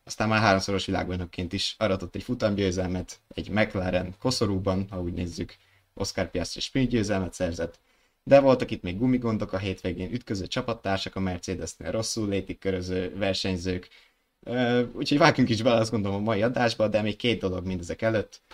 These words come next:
Ö, ma is várjuk a kommentjeiteket, hozzászólásaitokat, kérdéseiteket, hogyha van a Vezes YouTube csatornáján, itt a élő adás mellett futó chat falon.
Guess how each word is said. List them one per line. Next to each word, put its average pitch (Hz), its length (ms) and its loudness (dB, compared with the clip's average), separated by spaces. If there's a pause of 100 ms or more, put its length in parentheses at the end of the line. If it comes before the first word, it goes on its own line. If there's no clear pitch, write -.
(140)
Ö, 95 300 -4
ma 107 140 -4
is 101 120 -2
várjuk 95 260 -2
a - 140 -4
kommentjeiteket, 92 840 -4
hozzászólásaitokat, 85 1080 -8 (420)
kérdéseiteket, 85 840 -4
hogyha 85 240 -8
van 87 240 -4
a 85 240 -8 (180)
Vezes 95 540 -6
YouTube 98 280 -10
csatornáján, 87 760 -6 (100)
itt - 200 -18
a 92 160 -8 (500)
élő 101 300 0
adás 92 320 -4
mellett 104 300 -6
futó - 420 -10 (240)
chat 113 260 -2
falon. 95 460 -4